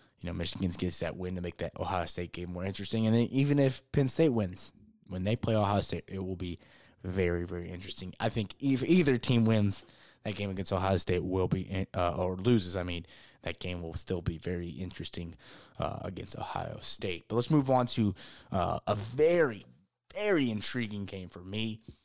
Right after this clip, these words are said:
Uh, I've been riding the Oklahoma State train for about, I think, about three years now, saying that they could win the Big twelve, but this year is legit. I think they can really pull it off, and they might have their toughest test of the season this week. Uh,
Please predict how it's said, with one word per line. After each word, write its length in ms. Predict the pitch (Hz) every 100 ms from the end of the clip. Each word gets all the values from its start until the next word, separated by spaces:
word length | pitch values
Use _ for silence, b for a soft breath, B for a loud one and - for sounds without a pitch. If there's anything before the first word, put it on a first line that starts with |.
| _ 90
Uh, 160 | 87 90
I've 240 | 90 95
been 180 | 104 101
riding 380 | 123 131 123 120
the 120 | -
Oklahoma 420 | 120 - 117 107
State 280 | 95 110 107
train 380 | - 127 113 110
for 100 | 110
about, 280 | 98 85 - -
I 100 | 87
think, 220 | 104 95
about 200 | 87 -
three 220 | 139 131
years 340 | 120 120 117
now, 360 | 120 113 110 110 - -
saying 320 | - 98 95
that 100 | 98
they 140 | 101
could 180 | 92 95
win 220 | 101 95
the 180 | 95 92 b b b _
Big 200 | 95 -
twelve, 280 | 95 92 -
but 140 | 104
this 300 | 135 127 -
year 160 | 127 -
is 300 | 123 110 - -
legit. 520 | 107 104 101 - 98 82
I 100 | -
think 240 | - 110
they 120 | 104 104
can 200 | 107 92 98 110
really 240 | 131 120
pull 320 | 117 123 113
it 60 | 104
off, 220 | 95 95 - B B B
and 80 | 101
they 60 | 101
might 160 | 98
have 180 | 95 95
their 120 | 92
toughest 440 | - - 101 90 -
test 220 | 98 -
of 60 |
the 100 | -
season 440 | 87 - 101 98 92
this 180 | 87 -
week. 320 | 90 92 - B B B
Uh, 100 | -